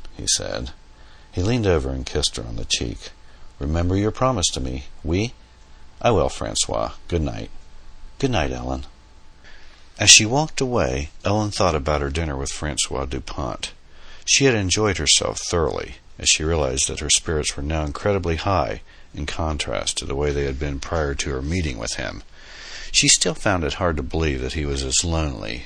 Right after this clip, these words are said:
as he had led her to believe, and she wondered how it could possibly be so. Apparently he had been exaggerating to make a point to her,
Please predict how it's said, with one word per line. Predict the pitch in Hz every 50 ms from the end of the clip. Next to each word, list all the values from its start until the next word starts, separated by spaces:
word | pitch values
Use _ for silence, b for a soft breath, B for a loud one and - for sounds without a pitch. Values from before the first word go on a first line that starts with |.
| - -
as | - 67 - -
he | 80 73
had | 67 67
led | 73 73 71
her | 69 65
to | 60 71
believe, | 60 64 69 73 76 71 64 62 62 - - B B B B B B B
and | 101 92
she | - - 117
wondered | 113 123 120 101 80 76 73
how | 80 87 76 71
it | 71 -
could | - 78 -
possibly | - - - 101 87 - - - 80 - -
be | - 69 69 69
so. | - - - 73 64 50 50 50 - - - B B B B B B B B B B B B
Apparently | - - - - 151 120 80 55 76 78
he | 76 85
had | 82 73 67
been | 73 73 69
exaggerating | 65 64 71 78 78 78 73 69 65 57 55 60 64 64
to | - 71
make | 71 67 67 -
a | 73
point | - - 95 87 80 73
to | 71 65 57
her, | - 62 50 50 50